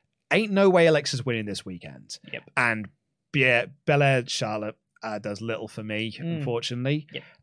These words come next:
Speaker 1: Um, and she couldn't really attack a legend on the show. There were none booked.
Speaker 2: Mm.
Speaker 1: Liam version one said, "Hey lads, first Raw I've watched in a year. Absolutely love the first hour. Made me want to watch W W E Weekly again.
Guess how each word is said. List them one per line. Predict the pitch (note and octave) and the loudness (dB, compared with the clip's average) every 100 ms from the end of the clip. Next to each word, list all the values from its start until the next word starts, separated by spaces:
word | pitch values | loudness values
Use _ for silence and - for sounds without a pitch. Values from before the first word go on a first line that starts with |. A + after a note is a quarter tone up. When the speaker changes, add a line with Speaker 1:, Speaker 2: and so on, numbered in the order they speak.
| C#3+ | 2
Speaker 1:
Um, | C3 B2+ B2 - _ - | 4 4 0 -10 _ -6
and | D#3+ F#3 E3+ | 2 2 2
she | C#3 G3 | -2 -2
couldn't | A#3+ | -2
really | B2 | -2
attack | G#2 A#2 G#2 | -4 -4 -4
a | |
legend | A#2 A2+ | -4 -2
on | C#3 | -4
the | |
show. | C3+ G#3+ A#3 _ | -2 -2 -4 _
There | - - | -8 -8
were | D#2+ | -12
none | G2 C#3+ | -8 -6
booked. | C#3+ - - F#3 | -6 -12 -14 -10
Speaker 2:
Mm. | G#3+ G#3+ G3 D3 B2+ - - - | -8 -6 -6 -6 -8 -12 -18 2
Speaker 1:
Liam | F#3 E4 E4 B3+ | 6 6 6 6
version | C4 C4+ B3+ | 6 6 6
one | A#3 A#3+ D3 G2+ | 4 4 2 -2
said, | A#2+ G#2 | -6 -4
"Hey | G#3 | -6
lads, | A3+ - C#3 | -6 -6 0
first | C#4 A3+ B2+ | 2 2 0
Raw | G#2 | -8
I've | A#2 | -4
watched | D#3+ D3 | -4 -4
in | B3 | -6
a | |
year. | B3+ C#4+ E4 G#3 - - | -4 0 2 2 0 -8
Absolutely | F3 G3 | -4 2
love | G#3+ A3 | 2 4
the | |
first | G3 F3+ D#3+ D3 | 4 6 6 4
hour. | C3+ D#3 | 2 2
Made | E3+ G#3 | 2 0
me | G3+ | -2
want | D3+ G#3+ - | 0 0 0
to | G#3+ | -2
watch | G#3+ E3 | -2 -2
W | F3 F3+ F#3 | 0 0 2
W | F3 G3 | 0 0
E | |
Weekly | D#3+ G#3+ - A#3 | 0 -4 -4 -2
again. | A3 F3 G3 C4+ B2+ | -2 2 4 4 2